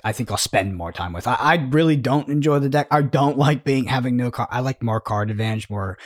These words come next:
more of a draw engine. But I do feel like it was a, potentially a bit overstated, at least in the collective community, of how powerful this deck was into things like Ruby Amethyst. I, I do not think that that is the case. I think that it is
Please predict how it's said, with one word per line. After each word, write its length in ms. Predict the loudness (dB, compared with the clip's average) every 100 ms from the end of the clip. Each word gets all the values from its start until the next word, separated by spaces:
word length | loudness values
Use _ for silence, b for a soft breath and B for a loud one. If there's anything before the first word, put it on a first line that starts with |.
| B B
more 160 | 0 2
of 60 |
a 40 | 2
draw 280 | 2 2 4
engine. 500 | 4 6 4 4 2 B B B
But 140 | 4
I 80 | 4
do 200 | 4 2
feel 220 | 4 4
like 420 | 6 4 2 -2 -12 B B B 0
it 160 | 2
was 200 | 4 2 0
a, 80 | -2 -2 -10 _ -2
potentially 480 | 2 4 4 4
a 60 | 4
bit 200 | 4 4
overstated, 600 | 2 2 4 4 4 2
at 80 | 2
least 240 | 2 2 4
in 80 |
the 80 | 2
collective 500 | 2 2 2 2 -2
community, 520 | 0 2 2 2 2
of 100 | 0
how 160 | -2 -4
powerful 460 | 0 2 2 0 -4
this 160 | -4
deck 200 | -4 -4
was 280 | -4 -4 -2
into 260 | 0 0 -2
things 280 | -6 -6 -6
like 160 | -6
Ruby 260 | -8 -8 -10
Amethyst. 420 | -12 -12 -10 -6
I, 120 | -6
I 100 | -4
do 160 | 0 2
not 360 | 4 4 2 0
think 160 | -2
that 100 | -4
that 160 | -6 -6
is 140 | -8
the 60 | -10
case. 260 | -10 -10 -8
I 60 |
think 240 | -4 -4 -2
that 120 | -4
it 120 | -4
is 240 | -4 -6